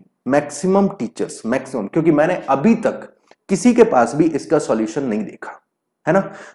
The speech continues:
तो हम यही कहेंगे कि अगर आपको ये solution पसंद आया और जब किसी के पास solution नहीं है, तो please,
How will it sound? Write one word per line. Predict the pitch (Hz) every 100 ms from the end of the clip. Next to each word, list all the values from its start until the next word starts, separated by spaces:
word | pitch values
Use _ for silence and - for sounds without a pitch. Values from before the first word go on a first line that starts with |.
| -
तो |
हम | 151 185
यही | 131 131 214 233
कहेंगे | 160 123 120 156
कि | 190 -
अगर | 123 165 190
आपको | 127 117 -
ये | 135
solution | 131 110 110 127
पसंद | 117 107 151 170
आया | 113 220 277 - - - -
और | 123 131
जब | 143 160
किसी | 151 - 165
के | 160
पास | 139 135
solution | 120 110 - 110
नहीं | 101 170 110
है, | 135 - - _ -
तो | 156
please, | - 139 92 -